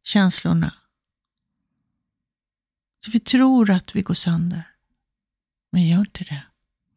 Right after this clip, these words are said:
Du känner dina känslor, du är inte dina känslor.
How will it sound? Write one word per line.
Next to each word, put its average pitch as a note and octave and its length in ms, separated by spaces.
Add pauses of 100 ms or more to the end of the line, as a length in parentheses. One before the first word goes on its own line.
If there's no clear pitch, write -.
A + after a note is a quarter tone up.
(500)
Du E3 100
känner G#3 420
dina G#3+ 240
känslor, - 560
du - 140 (120)
är E3+ 320
inte G3+ 280
dina D3+ 240
känslor. - 540